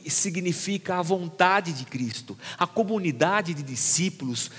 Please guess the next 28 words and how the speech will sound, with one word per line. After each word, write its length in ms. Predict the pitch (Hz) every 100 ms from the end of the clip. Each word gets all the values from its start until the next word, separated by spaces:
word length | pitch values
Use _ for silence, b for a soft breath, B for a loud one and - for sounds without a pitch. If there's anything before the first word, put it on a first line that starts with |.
| B 220
não 160 | 247
é 80 | 285
um 120 | 311
lugar 440 | 254 151 147 156 160
onde 180 | 156
a 40 | 156
gente 260 | 151 143
vai 220 | 123 151 139
receber 400 | 143 156 135 135
milagres. 760 | 131 127 113 104 98 - - - - _ _ _ _ _ _ - - - - B
A 120 | 190
comunidade 640 | - 226 220 170 196 233 202
de 100 | 180
discípulos 800 | 143 - - 208 - 180 165 - B B
não 280 | 233 233 214
é 120 | 254
um 160 | 311 208
fast 440 | - 208 196 -
food 420 | - 214 262 175
da 160 | 156 135
fé. 500 | - - 139 123 101 - - - - _ _ _ _ - - - B B
A 80 | -
comunidade 680 | 233 226 233 175 214 247 208
de 80 | 175
discípulos 640 | 160 - 240 240 214 151
é 60 | 208
um 160 | 226
ambiente 840 | 220 175 165 185 226 160 - 117